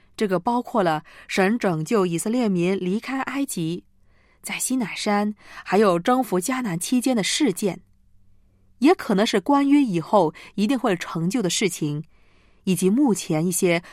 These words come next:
可怕的灾祸等等。这些年间可以解释为我们的时代。先知求神在他施行惩罚的时候，可以向神的子民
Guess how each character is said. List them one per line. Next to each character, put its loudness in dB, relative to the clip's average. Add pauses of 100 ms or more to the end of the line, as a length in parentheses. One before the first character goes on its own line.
(120)
可 0
怕 -8
的 -6
灾 -4
祸 -2
等 -6
等。 -4 (1400)
这 4
些 2
年 0
间 0 (340)
可 -2
以 4
解 0
释 -4
为 -4 (400)
我 2
们 -2
的 2
时 -4
代。 -8 (1040)
先 4
知 2
求 4
神 4 (160)
在 2
他 -2
施 4
行 0
惩 -8
罚 -8
的 -2
时 -4
候， -2 (300)
可 2
以 6
向 0
神 -2
的 0
子 0
民 0